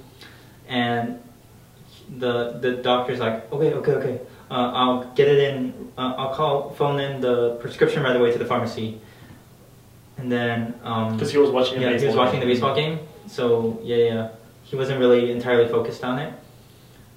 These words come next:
Speaker 1: So he didn't, so he just already wrote the prescription before he, he, he, uh, got the full information, full
Speaker 2: Mm-hmm.
Speaker 1: data, and,
Speaker 2: Right, right,
Speaker 1: and
Speaker 2: right.
Speaker 1: the full story. So, um, th-,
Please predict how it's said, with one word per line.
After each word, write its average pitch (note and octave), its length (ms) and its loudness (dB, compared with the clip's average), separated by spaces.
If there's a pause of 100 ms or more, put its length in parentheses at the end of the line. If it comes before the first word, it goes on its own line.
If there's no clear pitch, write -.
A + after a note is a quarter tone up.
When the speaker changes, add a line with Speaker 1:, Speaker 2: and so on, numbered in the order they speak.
(140)
Speaker 1:
So C3 180 -2
he C#3 140 -4
didn't, D#3+ 340 -2
so C#3 200 0
he D3 100 -2
just F3 260 -4
already D#3 280 6
wrote - 420 2
the - 60 2
prescription F#3 400 -2
before C3+ 300 2
he, C#3 160 -2 (140)
he, C#3 220 -6
he, C3 720 -6
uh, - 60 -6 (180)
got E3+ 200 -4
the D3 60 -4
full C#3 380 4
information, C#3 760 -2
full C#3 100 -2
Speaker 2:
Mm-hmm. C3 60 0
Speaker 1:
data, C#3 200 2
and, A#2+ 260 -6
Speaker 2:
Right, C3 200 2
right, A2+ 60 -2
Speaker 1:
and B2 280 2
Speaker 2:
right. A2+ 80 -2
Speaker 1:
the A#2 140 -2
full C#3+ 100 -4
story. A#2+ 420 -2 (720)
So, B2+ 560 0 (220)
um, A#2 400 -4 (1500)
th-, - 120 -18